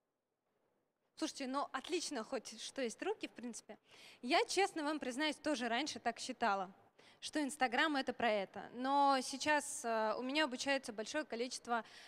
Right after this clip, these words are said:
серьезных компаний в России. В частности, мы обучали, а, ребят из команды «Трансформатора», а, деловая среда Сбербанк, а, и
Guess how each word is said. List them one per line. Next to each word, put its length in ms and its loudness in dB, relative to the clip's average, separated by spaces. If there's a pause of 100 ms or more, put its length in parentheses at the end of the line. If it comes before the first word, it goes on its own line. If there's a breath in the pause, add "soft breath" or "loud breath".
(240 loud breath)
серьезных 640 -2
компаний 560 0
в 40 -6
России. 340 -6
В 60 -18
частности, 500 -2
мы 160 -4
обучали, 680 0 (340 loud breath)
а, 380 -2 (160)
ребят 580 4 (100)
из 420 -6
команды 420 0
«Трансформатора», 1040 0 (340 loud breath)
а, 560 0
деловая 460 2
среда 400 4
Сбербанк, 840 0
а, 440 -4
и 420 -6